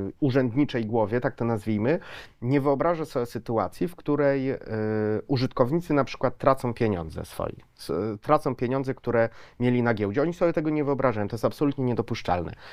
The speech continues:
Ale umówmy się, no kurczę, jeżeli giełda przed-, może przetrzymywać, yy, nawet miliony bitcoinów, powiedzmy, no to ona może je stracić, w sensie to się fizycznie może wydarzyć. Nikt nie ubezpieczy, o-, m-, w sensie są takie kwoty kryptowalut, których się już nie da ubezpieczyć.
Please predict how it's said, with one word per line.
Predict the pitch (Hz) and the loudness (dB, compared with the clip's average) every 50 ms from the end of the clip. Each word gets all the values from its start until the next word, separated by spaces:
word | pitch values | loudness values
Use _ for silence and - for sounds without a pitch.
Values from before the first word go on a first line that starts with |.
| - - | -20 -12
Ale | - 104 107 127 | -6 0 2 2
umówmy | 143 160 185 175 - - 110 98 | 4 4 2 0 0 -2 -6 -6
się, | - - 76 - - - - - - - - - - | -6 -8 -10 -10 -12 -16 -20 -20 -20 -20 -20 -8 -2
no | - 113 117 - - - | 2 2 2 2 0 0
kurczę, | - 170 156 - - 110 101 | 2 2 2 2 2 0 0
jeżeli | 101 101 113 143 147 135 | 0 0 0 0 0 0
giełda | 120 147 151 147 135 120 | 2 2 2 2 2 -2
przed-, | - - - 104 - | -2 -4 -8 -6 -2
może | 117 127 123 123 123 | 0 0 0 0 -2
przetrzymywać, | - - 123 113 - - 123 123 123 120 117 113 110 104 - - | -4 -6 -8 -8 -6 -4 -2 0 0 2 2 2 2 2 0 -6
yy, | - - - 104 104 104 101 101 101 101 101 101 101 95 - | -10 -8 -4 -2 -2 0 0 0 -2 -2 -2 -2 -2 -4 -2
nawet | - 113 117 113 113 - - | 0 0 0 0 0 -2 -2
miliony | 117 117 113 120 131 131 127 120 113 107 101 98 95 101 - - - 95 | -4 -2 0 2 2 2 2 2 0 -2 -2 -4 -6 -8 -12 -14 -14 -12
bitcoinów, | - 95 107 101 - - 113 104 101 101 95 - | -8 -6 -6 -4 2 4 4 4 4 2 -2 -4
powiedzmy, | - 104 95 101 98 - - - 104 123 151 - - - - - - - _ _ _ _ _ _ _ _ _ | -4 -2 -2 -2 -2 -4 -4 -2 0 0 0 -2 -4 -10 -20 -20 -20 -20 _ _ _ _ _ _ _ _ _
no | 113 113 | -6 -2
to | - 151 - | 0 2 2
ona | 135 139 135 131 | 2 2 2 2
może | 139 139 127 143 | 2 2 2 0
je | 139 143 | 0 0
stracić, | - - - 143 120 - 107 101 | 0 0 2 2 2 2 -2 -6
w | - | -6
sensie | 120 107 - 123 | -4 -4 -4 -2
to | - 131 | -2 -2
się | 120 - 123 | -2 -2 -4
fizycznie | - - 135 120 151 143 - - 131 127 | -4 -2 0 2 2 2 2 0 0 0
może | 127 120 113 117 | 0 0 -2 -2
wydarzyć. | 110 117 107 104 95 92 82 82 82 - - - - - - | -2 0 2 2 2 2 0 -6 -12 -14 -18 -20 -20 -8 0
Nikt | 120 131 160 - - | 2 2 2 2 2
nie | - 135 131 | 0 0 0
ubezpieczy, | 120 107 117 110 - - 131 131 131 - - 139 131 - | 2 0 0 -2 -2 0 0 0 0 0 0 -2 0 0
o-, | - | 0
m-, | 127 117 - 120 123 - - - - - 135 | -2 0 0 0 0 0 -2 -6 -12 -14 -10
w | - | -6
sensie | - 131 123 - 131 | -4 -2 -2 -2 0
są | - - 165 151 | 2 2 0 2
takie | - 165 156 143 - 135 - | 2 2 0 2 0 -2 -2
kwoty | - - 151 139 - - 120 110 107 | 0 2 2 2 2 2 0 0 0
kryptowalut, | - - 123 107 - - 120 110 113 110 139 151 - | -2 -4 -6 -4 -2 0 2 4 4 4 4 0 -2
których | - - 147 143 135 - | -4 -2 -2 0 0 0
się | - 143 | 0 0
już | 131 127 - - | 0 0 0 0
nie | 135 131 | 0 2
da | 123 123 | 2 2
ubezpieczyć. | 123 107 113 110 - - 90 85 - - - - - | 2 2 0 -2 -2 -4 -6 -6 -6 -8 -12 -14 -18